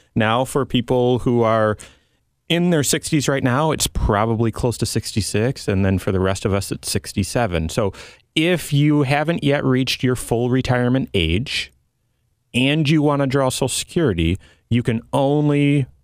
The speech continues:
earn a limited amount. It's about fifteen grand this year. If you earn more than that, they start penalizing you and you have to pay back some of your Social Security, e-, e-, effectively. But once you reach your full retirement age, yeah, go, yeah,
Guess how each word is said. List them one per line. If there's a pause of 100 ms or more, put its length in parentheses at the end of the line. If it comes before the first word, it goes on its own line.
(140)
earn
a
limited
amount.
It's
about
fifteen
grand
this
year. (320)
If
you
earn
more
than
that,
they
start
penalizing
you
and
you
have
to
pay
back
some
of
your
Social
Security, (480)
e-,
e-,
effectively. (600)
But
once
you
reach
your
full
retirement
age,
yeah,
go, (720)
yeah,